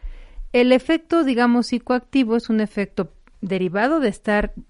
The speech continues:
desprovisto de oxígeno y además igual sobre blancos moleculares curiosamente similares a los de disolventes,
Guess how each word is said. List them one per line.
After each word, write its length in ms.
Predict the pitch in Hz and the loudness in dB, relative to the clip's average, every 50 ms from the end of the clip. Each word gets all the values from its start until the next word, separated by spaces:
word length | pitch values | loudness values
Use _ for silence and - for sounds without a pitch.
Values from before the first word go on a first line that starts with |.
| _ | _
desprovisto 800 | - 202 196 175 180 175 - - 190 185 180 214 214 - - 254 | -8 -6 -6 -4 -4 -6 -6 -4 -4 -4 -2 -2 -4 -2 -2 0
de 80 | 240 233 | 0 0
oxígeno 640 | 226 - - 240 214 - - 220 208 214 240 285 - - | -2 -2 -4 -4 -4 -2 -2 -2 0 0 0 -2 -4 -4
y 120 | 208 202 | -4 -4
además 540 | 190 180 190 202 202 208 208 220 233 - - | -2 -2 -2 -2 0 0 0 -2 -2 -4 -6
igual 460 | - 208 202 185 208 208 214 233 240 - | -6 -4 -4 0 0 0 0 0 -2 -4
sobre 300 | - - 214 202 208 214 | -8 -8 -6 -4 -2 -2
blancos 300 | 208 233 262 262 - 277 | 0 0 0 0 0 0
moleculares 640 | 254 220 202 190 - - 202 202 208 214 226 - - | 0 0 0 -2 -4 -4 -2 -2 0 0 -2 -4 -6
curiosamente 720 | - - 214 226 247 233 - 240 220 226 226 220 - 240 | -6 -4 -2 -2 -2 -2 -2 0 0 0 0 0 -2 -4
similares 760 | - - - 196 185 190 190 190 185 185 196 226 262 - - | -6 -4 -4 -4 -2 -2 -2 -2 0 -2 -2 -2 -4 -6 -6
a 60 | 196 | -8
los 160 | 175 175 175 - | -6 -6 -8 -8
de 100 | 185 180 | -8 -8
disolventes, 840 | 180 175 - 190 190 185 180 196 196 190 - - 185 - - | -8 -8 -8 -8 -8 -6 -6 -6 -8 -8 -10 -12 -16 -16 -18